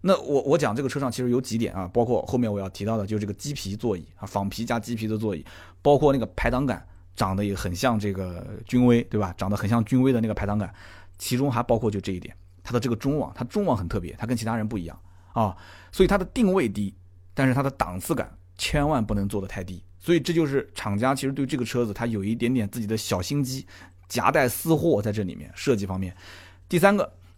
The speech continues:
就是不能让客户觉得这是什么什么车的缩小版。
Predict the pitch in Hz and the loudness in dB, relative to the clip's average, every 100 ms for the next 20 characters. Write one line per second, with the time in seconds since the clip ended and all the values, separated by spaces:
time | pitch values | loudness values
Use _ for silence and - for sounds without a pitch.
0 | - 147 113 107 - 285 180 127 123 - | 2 4 4 0 2 4 6 6 4 0
1 | 113 113 95 - 117 123 104 98 - 156 | -2 -4 -6 -4 0 0 0 -2 0 0
2 | 127 104 - 147 - 110 120 139 113 180 | 0 -2 2 2 4 2 2 2 2 0
3 | 143 107 - | 0 0 -4